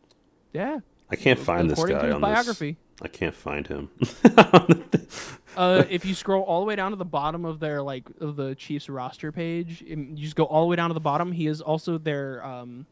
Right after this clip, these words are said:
Speaker 1: their return, um, player. So he's the one who catches the return and takes the returns.
Speaker 2: At the very bottom, I'm seeing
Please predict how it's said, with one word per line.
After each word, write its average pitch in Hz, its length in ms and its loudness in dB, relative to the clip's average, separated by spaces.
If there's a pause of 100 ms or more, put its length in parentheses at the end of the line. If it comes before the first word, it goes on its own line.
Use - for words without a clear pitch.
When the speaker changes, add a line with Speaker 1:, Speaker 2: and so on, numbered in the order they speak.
(340)
Speaker 1:
their 139 240 -4
return, 139 640 -6 (720)
um, 127 480 -20 (480)
player. 123 360 -16 (140)
So 135 160 -12
he's 147 220 -12
the 151 60 -10
one 143 120 -10
who 165 80 -14
catches 135 580 -16
the 147 80 -14
return 135 460 -16 (880)
and - 100 -20
takes - 260 -20
the - 80 -20
returns. - 460 -20 (380)
Speaker 2:
At - 80 -8
the - 80 -2
very 95 220 8
bottom, 82 340 4
I'm 76 140 0
seeing 78 540 -2